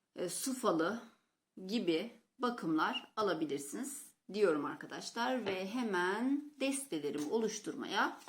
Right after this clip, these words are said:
başlıyorum. Güzel enerjilerinizi kartlara yönlendirin. Destelerimi oluşturacağım. Bakalım kaderinizdeki kişi kimmiş? Aklınızdaki kişi mi yoksa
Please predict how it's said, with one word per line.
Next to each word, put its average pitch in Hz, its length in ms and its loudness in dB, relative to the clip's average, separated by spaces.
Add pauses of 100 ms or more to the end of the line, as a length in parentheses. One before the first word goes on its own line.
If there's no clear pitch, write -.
başlıyorum. 156 1040 0
Güzel 208 460 -2
enerjilerinizi 180 1400 -2 (380)
kartlara 196 500 0
yönlendirin. 175 1200 -2 (600)
Destelerimi 202 560 0
oluşturacağım. 165 640 -2 (1400)
Bakalım 190 640 2 (400)
kaderinizdeki 196 800 -2
kişi - 340 -4
kimmiş? 180 760 -2 (760)
Aklınızdaki 170 800 0
kişi 254 300 -2
mi 277 380 0 (220)
yoksa 214 880 0